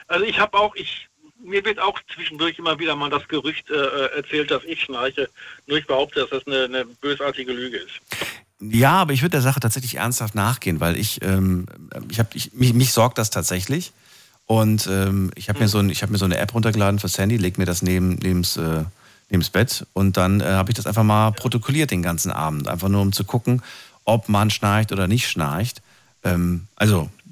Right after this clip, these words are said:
Speaker 2: ne, ohne, ohne Einfluss von Alkohol. Also wirklich nüchtern mal eine ganze Woche mitlaufen lassen und gucken, wie intensiv,
Speaker 1: Ja.
Speaker 2: wie häufig und so weiter. Weil wenn du dann auch schlecht Luft kriegst und Atemaussetzer hast,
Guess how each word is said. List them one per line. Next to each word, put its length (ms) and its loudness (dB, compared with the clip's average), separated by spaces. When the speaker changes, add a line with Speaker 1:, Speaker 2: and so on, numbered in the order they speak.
Speaker 2:
ne, 220 2
ohne, 240 2
ohne 240 0
Einfluss 320 -2
von 100 -4
Alkohol. 460 -2
Also 180 -2
wirklich 300 -2
nüchtern 400 2
mal 80 4
eine 160 2
ganze 280 0
Woche 200 -2
mitlaufen 480 0
lassen 240 -2
und 100 -2
gucken, 380 0
wie 160 2
intensiv, 480 0
Speaker 1:
Ja. 100 -8
Speaker 2:
wie 100 4
häufig 420 2
und 120 -4
so 120 -2
weiter. 320 0
Weil 140 2
wenn 80 4
du 80 2
dann 120 2
auch 140 -2
schlecht 300 0
Luft 180 2
kriegst 300 -2
und 80 0
Atemaussetzer 840 0
hast, 220 0